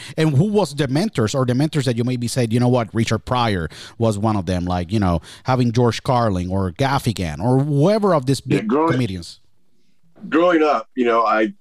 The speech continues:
Speaker 2: always listened to, uh, Bill Cosby was amazing, despite, you know, what happened later in his life. Amazing comic, uh, clean writer. I, to write clean jokes is
Speaker 1: Yes.
Speaker 2: the hardest thing to do.
Speaker 1: Correct.
Speaker 2: And he was awesome at that. Um, of course, I loved Richard Pryor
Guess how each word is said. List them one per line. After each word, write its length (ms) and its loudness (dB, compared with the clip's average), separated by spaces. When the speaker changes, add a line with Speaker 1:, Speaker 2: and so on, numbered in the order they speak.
Speaker 2:
always 280 0
listened 380 0
to, 260 4
uh, 240 0
Bill 200 2
Cosby 360 0
was 140 2
amazing, 500 0
despite, 460 -2
you 80 2
know, 240 -2
what 140 0
happened 200 -4
later 220 2
in 60 -4
his 140 -4
life. 260 0
Amazing 380 2
comic, 400 -2
uh, 240 0
clean 280 2
writer. 440 0
I, 120 -6
to 120 0
write 240 2
clean 260 4
jokes 220 0
is 120 2
Speaker 1:
Yes. 200 0
Speaker 2:
the 60 2
hardest 260 0
thing 200 0
to 60 -6
do. 240 0
Speaker 1:
Correct. 360 -2
Speaker 2:
And 200 2
he 100 4
was 240 0
awesome 400 0
at 140 -2
that. 320 0
Um, 200 2
of 40 -4
course, 160 -2
I 80 2
loved 420 0
Richard 360 0
Pryor 480 0